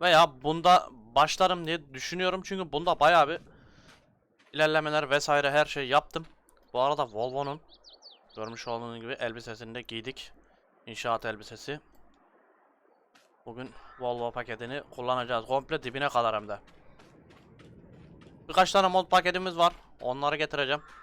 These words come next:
Şimdi burası hayvan yeri herhalde. Yalnız burayı kullanmam diye düşünüyorum. Bu ne lan? Ha. Kaşıma şeyi.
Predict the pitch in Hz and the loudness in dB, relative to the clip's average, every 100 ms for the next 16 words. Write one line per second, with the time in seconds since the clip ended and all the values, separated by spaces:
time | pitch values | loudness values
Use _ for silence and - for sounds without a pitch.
0 | - _ _ _ 147 127 147 156 175 127 | -20 _ _ _ -16 -4 0 0 -2 -2
1 | 123 131 143 123 104 98 98 92 123 - | -2 -2 -8 -8 -8 -6 -8 -8 -12 -14
2 | - _ _ _ _ _ _ _ - - | -20 _ _ _ _ _ _ _ -8 2
3 | 196 180 123 113 135 175 202 208 - 160 | 4 4 -2 -6 0 2 2 -2 -8 -6
4 | 175 175 175 185 190 185 - - _ 127 | 0 2 2 0 -2 -6 -20 -20 _ -6
5 | 151 139 - 123 107 113 120 127 107 _ | -6 -8 -12 -12 -12 -12 -12 -12 -12 _
6 | _ _ _ _ _ - - _ _ - | _ _ _ _ _ -20 -20 _ _ -14
7 | 107 113 101 98 - - _ _ _ _ | -10 -10 -10 -14 -20 -20 _ _ _ _
8 | _ _ _ _ _ - 101 - 117 117 | _ _ _ _ _ -14 -12 -12 -14 -14
9 | 101 | -16